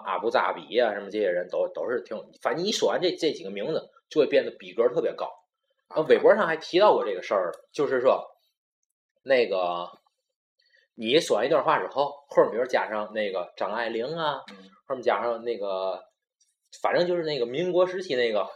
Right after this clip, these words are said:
Speaker 2: 村上春树。
Speaker 1: 啊，村上，又有名又没名那个，瞬间你，你这句话就高大上了。
Speaker 2: 嗯。
Speaker 1: 就是我甚至怀疑这句话是不是柏拉图说，因为我真不知道啊。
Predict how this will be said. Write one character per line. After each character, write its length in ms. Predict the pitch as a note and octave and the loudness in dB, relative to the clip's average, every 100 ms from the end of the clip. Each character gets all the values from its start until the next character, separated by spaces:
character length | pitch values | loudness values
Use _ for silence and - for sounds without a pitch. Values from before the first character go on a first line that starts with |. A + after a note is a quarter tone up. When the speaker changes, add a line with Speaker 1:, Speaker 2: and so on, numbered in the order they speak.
| - | -12
Speaker 2:
村 240 | - C3 | -4 0
上 200 | C3+ A#2+ | 4 2
春 220 | A#2 B2+ C3 | 2 -6 -6
树。 140 | C#3 | -6
Speaker 1:
啊， 220 | C#3 E3 | 4 6
村 180 | D#3+ E3 | 6 2
上， 180 | E3 B2 | -2 4
又 200 | A3 G3 | 8 8
有 160 | C3 A#2+ | 6 2
名 180 | E3 G3+ | 0 2
又 140 | E3+ | 2
没 180 | D#3+ G3+ | 4 2
名 240 | E3 C3 | 0 2
那 140 | C3+ B2 | 4 4
个， 100 | A2+ | 4
瞬 280 | - C#4 A3 | 0 0 6
间 240 | D#3+ A2+ | 4 4
你， 80 | G2+ G#2+ A2+ | -6 -12 -8
你 140 | A2 | 2
这 140 | C3 | 4
句 80 | B2 | 4
话 180 | C3+ A#2+ | 2 2
就 60 | A#2+ | 2
高 180 | G#2+ | 0
大 160 | F#2+ G2 | 2 2
上 200 | A2+ G#2+ | 0 -4
了。 100 | - - - | -4 -12 -20
Speaker 2:
嗯。 160 | G#2+ - _ | -20 -20 _
Speaker 1:
就 140 | F3 D#3 | -2 -2
是 120 | - | 0
我 120 | G#2 - | 0 2
甚 120 | - | 2
至 120 | C#3 | 2
怀 180 | C#3+ D#3+ | 6 4
疑 40 | |
这 60 | E3+ | 4
句 80 | C3 | 2
话 200 | D#3 D3 | 4 2
是 240 | - - | 0 -4
不 80 | C#4 | -4
是 160 | - C#3 | -2 -2
柏 100 | B2 | 2
拉 140 | A#2 G#2 | 2 0
图 140 | A2+ | -4
说， 160 | A#2+ F#2+ | -4 0
因 100 | B2+ | 0
为 80 | D3+ - - | -2 -10 -2
我 100 | B2+ | 4
真 180 | C#3+ A#2 | 4 2
不 100 | B2+ | 0
知 60 | G#2 | 2
道 60 | |
啊。 200 | C3 - | 2 0